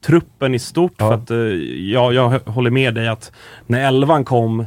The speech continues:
Speaker 1: till Värnamo-matchen
Speaker 2: Ja.
Speaker 1: och man såg att det roterades och det var Lado och det var Kolander, det var Andersen och det var Kurtulus till höger och så vidare. Då kände jag också att det här blir det poängtapp.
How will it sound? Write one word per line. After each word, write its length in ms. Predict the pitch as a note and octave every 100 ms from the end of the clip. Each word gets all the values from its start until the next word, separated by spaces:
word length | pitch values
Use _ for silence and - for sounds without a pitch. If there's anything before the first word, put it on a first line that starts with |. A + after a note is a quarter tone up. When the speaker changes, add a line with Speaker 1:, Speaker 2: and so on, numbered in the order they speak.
| -
Speaker 1:
till 120 | A2+
Värnamo-matchen 760 | A#2 A2+ B2 C3+ C#3 - A2
Speaker 2:
Ja. 80 | G#2+
Speaker 1:
och 180 | G2+ G#2+
man 100 | A#2
såg 220 | - A2+
att 100 | A2
det 80 | -
roterades 680 | A2+ - B2+ B2 A#2 A2+ -
och 60 |
det 60 | A#2
var 120 | A2+
Lado 400 | A2+ A#2+ A#2 A#2
och 60 | A#2
det 60 |
var 100 | A2+
Kolander, 520 | A2 A#2+ A#2+ B2+ A2+ A2+
det 60 |
var 80 | A2+
Andersen 560 | A#2+ B2 A#2 A2+ A2+ A2
och 60 |
det 60 | A2
var 200 | A2+ A2
Kurtulus 400 | - A#2 A#2+ G#2+
till 100 | A2+
höger 280 | A2+ A2 A2
och 80 |
så 80 | -
vidare. 300 | A2 A2 A2+ - - - - - - - _ _ -
Då 140 | C#3+
kände 320 | C3 C3+ B2 A#2+
jag 160 | C3+
också 200 | C3 -
att 160 | A2+ -
det 100 | -
här 140 | A#2+ C3
blir 140 | C3+
det 60 | C3
poängtapp. 540 | B2 A2+ A2+ A#2 -